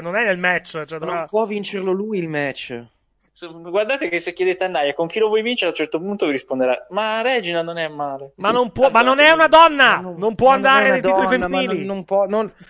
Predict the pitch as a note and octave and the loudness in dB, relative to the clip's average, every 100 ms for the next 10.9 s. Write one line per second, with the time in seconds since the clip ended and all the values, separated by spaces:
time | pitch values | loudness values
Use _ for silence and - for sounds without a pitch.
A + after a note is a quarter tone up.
0 | - - G#3+ A3+ B3 - - - A#3+ A#3+ | -20 -6 -2 0 -2 -2 -8 -2 2 2
1 | - - A#3 B3 A3+ G#3 G3 G3 G3+ A3+ | 0 -2 0 0 2 0 0 -2 -2 -4
2 | G3 - G3 F#3 - F3+ D#3 D#3+ F3+ D#3 | -4 -2 -2 -2 -2 -4 -2 -2 -2 -2
3 | C#3 C#3 C#3 C#3+ D#3+ D#3 E3 D3+ E3+ E3 | -4 -6 -8 -8 -10 -10 -10 -10 -10 -6
4 | E3+ D#3+ D3+ - C#3+ D#3 D3 D#3+ D#3 D#3 | -4 -4 -6 -8 -6 -4 -2 -2 -2 -4
5 | D#3 D#3 D3+ C#3+ C3 - - D3 D3 C3+ | -4 -4 -6 -8 -10 -6 -2 0 0 -2
6 | A2 D3+ D3+ D3+ D3+ E3+ F3 E3 D#3+ D3+ | -2 -4 -4 -4 -4 -4 -6 -6 -6 -6
7 | D#3 D3 C#3+ C3+ B2+ - C#3 D3 C3+ - | -4 -4 -2 -6 -8 -6 -4 -4 -6 -6
8 | B2 D3+ E3+ E3+ D#3+ D#3+ D#3+ D3 D#3 E3 | -2 0 0 -2 -6 -6 -10 -8 -6 -4
9 | D3+ - D#3+ D#3 D#3 D3 C#3+ - C#3+ D3 | -6 -4 -6 -4 -6 -4 -8 -6 -2 -2
10 | D3 C#3 C#3+ C#3 C3+ C3 C3+ C3 B2+ | -2 -6 -6 -4 -4 -2 0 0 -4